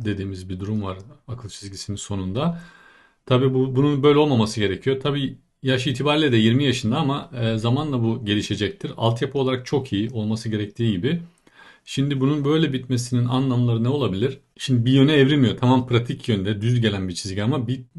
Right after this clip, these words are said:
herhangi bir yöne yönelmemiş. Yani zamanla belki ay tepesine veya dış Mars'a gidebilir, düz gidebilir veya hepsine bir gidebilir. O da daha iyi seçenekler oluşturabilir tabii ki. Üç çatallı olması veya iki çatal olması. Ama şu durumu itibariyle, e, düşüncesel olarak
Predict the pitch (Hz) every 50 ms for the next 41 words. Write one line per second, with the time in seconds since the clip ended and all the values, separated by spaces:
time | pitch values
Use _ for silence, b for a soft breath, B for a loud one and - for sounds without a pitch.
0 | 143 127 - 131 120 131 143 147 143 139 135 127 127 123 127 131 147 151 135 123
1 | 123 120 - - 123 110 113 123 127 127 123 110 92 90 - - 107 104 101 104
2 | 110 123 139 139 131 120 110 110 107 107 - 113 113 107 107 - 117 120 113 101
3 | - - 107 101 101 101 101 101 104 107 - - 107 104 98 - - 95 92 92
4 | 92 87 87 90 90 87 92 101 107 107 104 98 90 92 85 87 90 95 98 104
5 | 101 107 110 110 107 107 - _ - 131 127 123 - 117 107 95 90 85 87 82
6 | 82 87 87 87 107 127 135 139 - _ - 104 98 101 104 107 - - 113 104
7 | 95 98 107 107 98 98 107 107 - - 101 - - 104 95 90 - - 107 101
8 | 98 95 - - 113 110 110 123 120 - 101 87 - _ _ - - 117 123 -
9 | - - - - 110 - - 95 95 95 101 98 92 92 - - 95 92 101 104
10 | - - - - 101 - 104 98 95 92 92 90 85 - - 180 180 B B B
11 | B B B B B B B B B B B 127 120 139 147 123 - - 170 165
12 | 135 143 139 147 147 156 151 - 165 - 143 123 123 120 - 131 131 131 135 147
13 | 147 139 123 110 117 139 160 165 B B B B B B _ - 117 110 110 113
14 | 113 110 110 110 110 113 131 135 123 127 120 - 165 151 147 127 123 117 120 -
15 | -